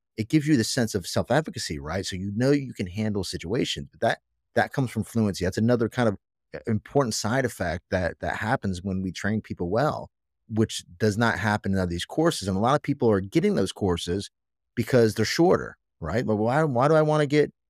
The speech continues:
a th-, a three-day or a four-day course when I can get a three-day course? Or, or one, why not get a one-day course, uh,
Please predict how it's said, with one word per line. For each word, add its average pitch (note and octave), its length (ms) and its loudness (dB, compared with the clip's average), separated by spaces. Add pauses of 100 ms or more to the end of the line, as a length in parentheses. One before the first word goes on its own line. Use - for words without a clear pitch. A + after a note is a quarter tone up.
(160)
a G2+ 60 -4
th-, - 440 -14
a G2+ 80 -2
three-day C#3+ 600 2
or G#2+ 240 4
a G#2+ 40 2
four-day B2+ 580 2
course G#2+ 340 -2
when G#2 80 2
I G2+ 40 4
can G2+ 80 0
get F#2+ 100 4
a - 20 -2
three-day E2 400 -2
course? C#2 400 -6
Or, F2 220 -2 (280)
or F#2+ 440 4
one, A2+ 340 0
why B2+ 240 4
not C3 220 2
get B2 100 2
a A2 40 4
one-day B2 320 4
course, A#2 480 -2 (300)
uh, G2 280 0